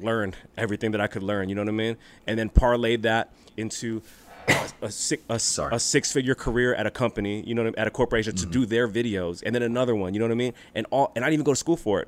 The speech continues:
Speaker 1: All I did was just teach myself, you know what I'm saying? So, like,
Speaker 2: Yep.
Speaker 1: the avenues now for people to learn wh-, whatever it is they wanna do, I mean, like you said, the barrier for entry is, like, super low. And the barrier entry is so low right now, my previous job has become obsolete.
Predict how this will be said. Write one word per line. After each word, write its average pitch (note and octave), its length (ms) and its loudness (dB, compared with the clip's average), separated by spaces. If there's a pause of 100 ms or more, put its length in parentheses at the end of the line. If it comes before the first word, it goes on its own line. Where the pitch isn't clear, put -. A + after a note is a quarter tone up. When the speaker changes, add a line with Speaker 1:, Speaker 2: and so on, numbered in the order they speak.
Speaker 1:
All B2+ 160 8
I B2 60 4
did C3 160 4
was A2+ 160 -2
just A2 300 -2 (240)
teach - 240 -4
myself, F2+ 440 -4
you - 60 -8
know G2+ 60 -2
what G#2 60 -2
I'm G2+ 60 -4
saying? A#2+ 320 -2 (260)
So, A#2 180 2
like, G#2+ 240 4 (100)
Speaker 2:
Yep. F2 160 -8
Speaker 1:
the G2 140 -2
avenues C3+ 480 4
now A#2 300 4
for A2 120 0
people A2+ 300 6
to G2 60 -2
learn G#2 400 0
wh-, G2 260 -8
whatever G#2+ 340 0
it G2+ 60 0
is G#2+ 160 2
they G2+ 80 0
wanna G2+ 220 -2
do, F#2+ 300 0 (580)
I A2 100 -4
mean, G#2 120 0
like F#2+ 100 0
you F#2+ 60 -6
said, G#2+ 160 -2
the F2+ 60 -4
barrier G2+ 280 0
for - 120 -12
entry G#2+ 300 -8
is, D#2 80 -10
like, D2+ 160 -14
super - 380 -6
low. F2+ 200 -4
And C3+ 160 -2
the C3+ 80 2
barrier E3+ 200 6
entry F#3 220 0
is - 60 0
so C#3 180 4
low B2+ 160 4
right C3 180 2
now, D3 240 0 (240)
my A#2 200 4
previous B2+ 460 2
job G#2+ 240 4
has G#2 120 4
become G2 320 -2
obsolete. F#2 520 0